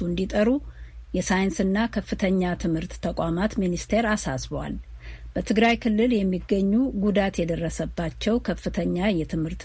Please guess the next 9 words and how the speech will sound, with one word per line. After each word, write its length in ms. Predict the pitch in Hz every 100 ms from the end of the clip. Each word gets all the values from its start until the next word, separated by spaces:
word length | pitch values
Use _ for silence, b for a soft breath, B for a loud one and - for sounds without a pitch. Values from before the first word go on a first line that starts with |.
| -
ተቋማት 560 | 180 - 226 196 285 - B B B -
በተባለው 560 | 190 208 196 196 196 185
ጊዜ 260 | 190 185 196
ውስጥ 240 | 208 262 - 240
ተማሪዎችን 760 | 208 196 185 185 185 - 185
ለመጥራት 540 | 175 190 208 214 202 254
ሊቸገሩ 600 | 202 196 - 180 175 170 165 -
እንደሚችሉም 760 | 175 165 165 170 - 220 277 294 -
ተጠቁሟል። 720 | - 220 127 - 156 151 151